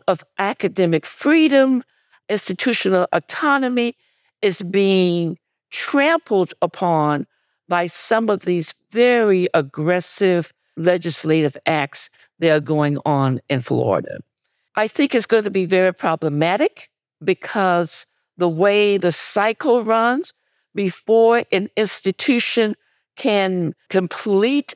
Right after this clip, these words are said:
its cycle with one accrediting organization, it has to begin its approach for another accrediting organization.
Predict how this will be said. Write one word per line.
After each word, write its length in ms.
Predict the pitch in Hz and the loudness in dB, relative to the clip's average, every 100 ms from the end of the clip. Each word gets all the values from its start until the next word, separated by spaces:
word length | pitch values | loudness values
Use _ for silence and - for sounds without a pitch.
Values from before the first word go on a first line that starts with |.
| - | -2
its 160 | 190 | -2
cycle 920 | - - - 202 214 - 220 220 208 - _ _ | -2 -4 -2 -2 -4 -2 2 2 0 -8 _ _
with 440 | - 170 180 - | -2 0 0 -2
one 600 | - 156 170 196 240 294 - | -6 -4 0 2 2 0 0
accrediting 800 | 254 - - 247 254 - 269 240 | -2 -2 0 0 0 -4 -4 0
organization, 920 | - 233 240 247 233 220 - - 196 - _ _ _ | 2 2 0 -2 0 -2 -2 -2 -2 -4 _ _ _
it 140 | - 226 | -4 -2
has 320 | 262 220 - | -2 -2 -2
to 120 | 247 | -4
begin 840 | 208 202 196 - 208 208 196 202 185 _ _ _ _ _ | -2 -2 -4 0 2 2 0 -2 -6 _ _ _ _ _
its 440 | 202 190 - - - _ | 0 0 -2 -6 -8 _
approach 680 | 175 - - 214 208 - - _ _ | -12 -4 0 0 0 -8 -10 _ _
for 180 | - 208 - | 0 0 2
another 720 | 175 190 196 180 143 123 156 _ - | -2 0 0 2 0 -2 -6 _ -6
accrediting 680 | 151 - 165 131 - 151 - 160 | -4 0 -2 -2 -4 -4 -2 -2
organization. 920 | 147 143 135 123 92 - - 98 | 0 0 -2 0 0 -2 -4 -6